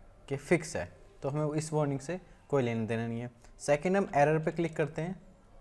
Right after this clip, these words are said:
एरर, तो यहाँ पे एक एरर है, "Density not provide, self hit command not work,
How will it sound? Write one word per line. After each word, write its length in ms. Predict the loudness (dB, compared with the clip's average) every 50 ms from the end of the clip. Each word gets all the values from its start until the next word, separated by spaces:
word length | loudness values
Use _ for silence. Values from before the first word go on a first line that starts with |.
| -20 -20 -20 -20 -20 -20 -20 -20 -20 -20 -20 -18 -8 -4
एरर, 280 | -2 -2 0 0 -2 -2 -4 -8 -16 -20 -20 -20 -20 -20 -4 0
तो 80 | 0
यहाँ 240 | 2 2 2 0 0
पे 120 | 0 0 0
एक 80 | 4
एरर 260 | 4 4 4 4 2
है, 100 | 0 0 0 0
"Density 560 | 0 0 -2 -4 -4 -8 -10 -8 -4 -4 -4
not 320 | -2 -4 -4 -6 -8 -10 -10
provide, 380 | -8 -6 -4 -4 -4 -6 -8 -8 -4
self 300 | -2 -2 -2 -2 -4 -6
hit 140 | -6 -4 -6
command 360 | -6 -6 -4 -6 -6 -6 -8 -8 -6
not 280 | -6 -6 -6 -6 -4 0
work, 340 | 0 0 0 -2 -8 -16